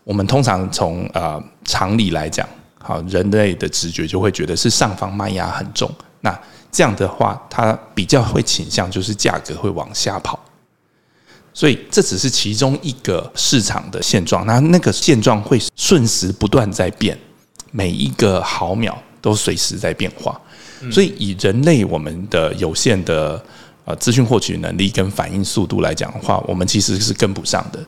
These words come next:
Speaker 1: 但是这件事情对电脑来说，却是一个它可以驾轻就熟、可以快速因应的。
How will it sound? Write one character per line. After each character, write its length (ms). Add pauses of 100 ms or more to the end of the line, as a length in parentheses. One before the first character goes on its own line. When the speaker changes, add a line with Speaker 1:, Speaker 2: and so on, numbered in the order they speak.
Speaker 1:
但 160
是 140
这 120
件 160
事 140
情 160
对 160
电 240
脑 120
来 180
说， 360 (240)
却 220
是 180
一 120
个 280 (160)
它 140
可 140
以 100
驾 180
轻 220
就 300
熟、 360
可 160
以 160 (540)
快 180
速 340
因 200
应 220
的。 100